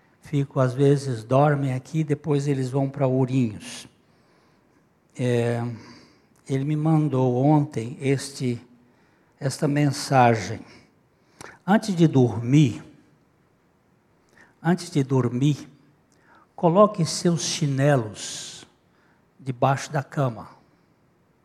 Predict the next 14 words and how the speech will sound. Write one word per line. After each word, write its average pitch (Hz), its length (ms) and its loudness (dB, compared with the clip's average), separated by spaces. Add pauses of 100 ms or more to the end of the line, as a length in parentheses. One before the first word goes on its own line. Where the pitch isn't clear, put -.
(840)
Assim, 196 400 0
quando 139 640 2 (160)
você 131 720 0 (840)
se - 220 -6
levantar 131 640 2
de 127 120 -4
manhã, 123 640 2 (1300)
terá 160 260 0
que - 100 -16
ficar 165 380 -6
de 160 140 2
joelhos 151 640 2
para 143 360 0
encontrá-los. 143 1040 -4